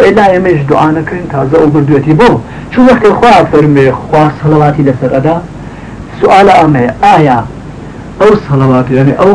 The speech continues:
ڕەحمەت و دەرەجاتی بەرز و گەورەیە کە پێ ئەدا، تەواوی ئەوانن وا شایستەی ئەوەیە کە پێ بدرێ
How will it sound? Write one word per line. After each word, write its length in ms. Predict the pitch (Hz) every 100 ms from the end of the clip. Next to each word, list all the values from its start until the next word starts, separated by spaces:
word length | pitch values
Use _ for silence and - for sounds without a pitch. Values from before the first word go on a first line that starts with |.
| 170
ڕەحمەت 400 | 151 160 170 135 151
و 40 | 143 139
دەرەجاتی 640 | 147 143 127 143 131 139 139 123
بەرز 300 | 135 123 113 127
و 20 | 120 110 - 143
گەورەیە 360 | 147 143 147 185 156
کە 80 | 151
پێ 100 | 180 131
ئەدا، 220 | 127 120 - - - - - - - - - -
تەواوی 640 | 175 196 233 240 233 233 226
ئەوانن 440 | 220 214 208 220 202
وا 140 | 208 202 - - - - - - -
شایستەی 760 | - 170 165 143 - 208 208 196 - - - - - - 175
ئەوەیە 300 | 170 160 151
کە 60 | 151
پێ 100 | 143 131
بدرێ 300 | 127 143 160